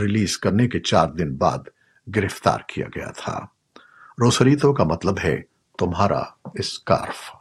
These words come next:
یہ تھیں وہ خبریں جو فیس بک Live پر ہم نے آپ کے لیے پیش کی۔ ہماری ویب سائٹ، YouTube اور پوڈ کاسٹ پر یہ بلیٹن آپ کے لیے پوسٹ کر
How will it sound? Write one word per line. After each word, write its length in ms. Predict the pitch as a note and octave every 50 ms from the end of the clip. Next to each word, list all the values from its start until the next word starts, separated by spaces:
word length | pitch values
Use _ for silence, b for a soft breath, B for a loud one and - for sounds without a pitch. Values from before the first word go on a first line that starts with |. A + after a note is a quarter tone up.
| _ _ _ _ _ _ _ _ B B B B B B B B B
یہ 120 | B C#3 E3+
تھیں 180 | F3 E3+ E3+ F#3
وہ 140 | D#3+ D3 C3+
خبریں 320 | - D3 C3 C#3 D#3 D3+
جو 120 | B2 A2
فیس 280 | G2 - A2+ G#2 F#2 - -
بک 200 | G2+ F#2 - -
Live 320 | F2 F2 F2 A2+ - G#2 E2 - -
پر 140 | D#2+ C#2+ - - - - -
ہم 80 | F2+
نے 220 | F2 D2+ D2+ D2 C#2+
آپ 240 | D2+ D#2+ - - -
کے 100 | - B1
لیے 120 | B1+ B1+
پیش 340 | - - - B2+ C#3 B2+ -
کی۔ 200 | - C3 B2 - b b b b b b b -
ہماری 260 | G2+ G#2+ A#2+ B2+ A#2+
ویب 240 | G#2 G#2+ C#3 D#3+ F3
سائٹ، 360 | - - D#3 D3 C#3 B2+ - - A2+
YouTube 460 | A2 A2+ A2+ - A2 G#2+ G#2+ F#2+ E2+
اور 80 | E2
پوڈ 300 | - - - - E2 -
کاسٹ 360 | - - A2 F2+ - - - -
پر 80 | E2+
یہ 100 | D2 C2+ C#2
بلیٹن 320 | - D2 D#2 - - E2+ E2+ - -
آپ 240 | F#2+ F#2+ - - -
کے 100 | - D#2
لیے 180 | - - -
پوسٹ 360 | - - A#2 A2 F#2 - -
کر 100 | - -